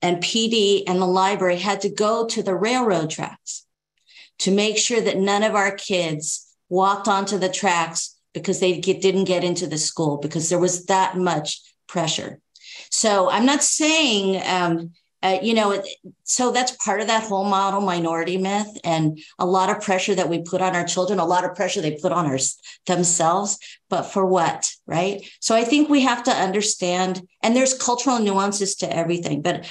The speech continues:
I would strongly encourage all of our library folk out there, but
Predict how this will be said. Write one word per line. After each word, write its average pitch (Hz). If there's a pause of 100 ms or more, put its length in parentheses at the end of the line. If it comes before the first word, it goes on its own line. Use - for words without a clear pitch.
(180)
I 233
would 247
strongly 196
encourage 180
all 160
of 170
our 156 (400)
library 180
folk 170
out 139
there, 151 (340)
but -